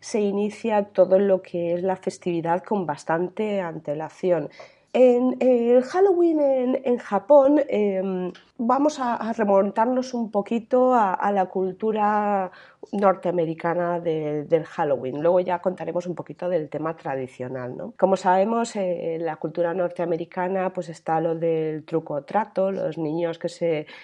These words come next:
que se disfrazan de monstruos y demás cosas y van llamando a las casas a cambio de,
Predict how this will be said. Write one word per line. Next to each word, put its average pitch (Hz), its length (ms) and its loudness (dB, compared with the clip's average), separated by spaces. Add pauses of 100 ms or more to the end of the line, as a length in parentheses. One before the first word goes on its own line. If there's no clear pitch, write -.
(160)
que 202 120 -2
se 170 640 0
disfrazan 170 840 -4
de 165 120 -10
monstruos 156 640 -6
y 165 40 -6
demás 165 280 -12
cosas 170 720 -8 (240)
y 220 120 -2
van 185 420 -6
llamando 175 300 -4
a - 20 -8
las 156 140 -12
casas 175 520 -2
a 170 80 -18
cambio 170 400 -6
de, 160 320 -4